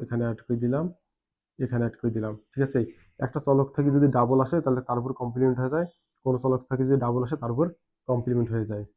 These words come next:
তাহলে এইটা গেটের ক্ষেত্রে আছে, এইটা আছে, মানে আছে এই ইনপুটটা এ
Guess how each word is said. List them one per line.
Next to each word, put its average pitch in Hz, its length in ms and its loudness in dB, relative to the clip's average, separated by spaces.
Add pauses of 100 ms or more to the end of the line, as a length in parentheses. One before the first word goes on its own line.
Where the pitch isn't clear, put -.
(380)
তাহলে 127 180 0
এইটা 143 220 -2
গেটের 139 280 -2
ক্ষেত্রে 135 200 -4
আছে, 131 140 -6 (100)
এইটা 127 180 -2
আছে, 131 160 -6
মানে 131 200 -2
আছে 139 220 -8
এই 127 180 -2 (300)
ইনপুটটা 127 420 -8 (220)
এ - 20 0